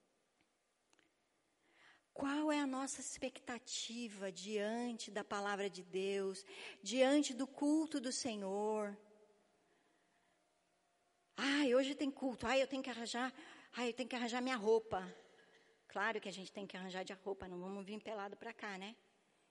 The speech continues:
Nós temos que, que colocar. Se diante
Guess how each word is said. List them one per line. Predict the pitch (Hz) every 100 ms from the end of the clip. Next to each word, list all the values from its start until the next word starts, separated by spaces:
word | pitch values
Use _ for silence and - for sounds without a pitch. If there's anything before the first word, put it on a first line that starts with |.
| _ _ _ _ _ _ _
Nós | 185 -
temos | 208 226 214 - - _ _ _ _
que, | - 196 - _ _ _ _ _
que | -
colocar. | - 196 180 - 190 185 - _ _ _ _ _ _
Se | - 202
diante | 165 196 214 240 - 240